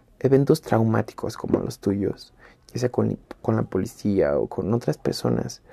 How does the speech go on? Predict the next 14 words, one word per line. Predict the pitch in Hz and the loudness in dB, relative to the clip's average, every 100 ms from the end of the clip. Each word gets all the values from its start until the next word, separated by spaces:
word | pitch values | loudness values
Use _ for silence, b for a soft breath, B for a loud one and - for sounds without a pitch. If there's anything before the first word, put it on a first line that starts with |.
| B B B B B B B B B _ _ _ | B B B B B B B B B _ _ _
Pero | - 185 170 160 - _ _ _ | 8 10 10 8 4 _ _ _
no | 151 185 | 4 6
sé | - 226 | 4 4
si | 165 | 4
yo | 123 135 | 6 4
esté | 139 - _ - 131 131 - _ | 4 -6 _ 4 4 4 -4 _
apto | - 127 143 - 175 | 0 2 2 2 2
para | - 185 185 | 6 8 6
eso, | 175 190 185 | 6 4 4
o | - | 2
sea, | - 143 131 - _ _ _ _ _ | 2 2 2 0 _ _ _ _ _
mírenme, | 143 139 131 117 107 | 2 4 4 4 2
o | - | -2
sea, | - 123 110 | 0 2 2